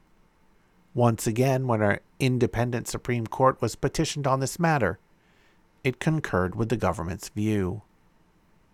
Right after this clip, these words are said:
So, as you can tell, it's been busy,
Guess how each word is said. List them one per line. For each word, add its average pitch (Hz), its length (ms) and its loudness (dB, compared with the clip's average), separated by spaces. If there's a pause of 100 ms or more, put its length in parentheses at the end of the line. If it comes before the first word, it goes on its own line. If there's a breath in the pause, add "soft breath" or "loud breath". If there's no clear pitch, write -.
(640 soft breath)
So, 185 360 10
as 151 180 8
you 151 80 2
can 147 160 -2
tell, 165 320 4
it's 123 160 0
been 131 260 2
busy, 113 460 0